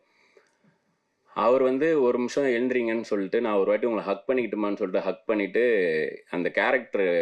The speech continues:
கொடுத்ததுக்காக நன்றி. பர்டிகுலரா ஒரு நாய்க்குட்டி இறந்துருக்கும், அதை கொண்டு போய் புதைச்சிட்டு அழுவாரு ஒரு க-, அ, அந்த ஹீரோ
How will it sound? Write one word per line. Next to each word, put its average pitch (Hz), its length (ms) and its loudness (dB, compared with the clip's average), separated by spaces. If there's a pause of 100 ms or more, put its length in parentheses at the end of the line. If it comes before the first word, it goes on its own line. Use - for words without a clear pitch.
(420)
கொடுத்ததுக்காக 95 520 0
நன்றி. 85 480 -2
பர்டிகுலரா 90 600 0
ஒரு 87 240 0
நாய்க்குட்டி 90 500 -4
இறந்துருக்கும், 85 540 -2
அதை 82 140 0
கொண்டு 82 200 -6
போய் 85 300 -2
புதைச்சிட்டு 85 260 -6
அழுவாரு 85 460 0
ஒரு 71 200 -2
க-, - 240 -4
அ, 76 40 -6
அந்த 73 500 -6
ஹீரோ 80 480 -2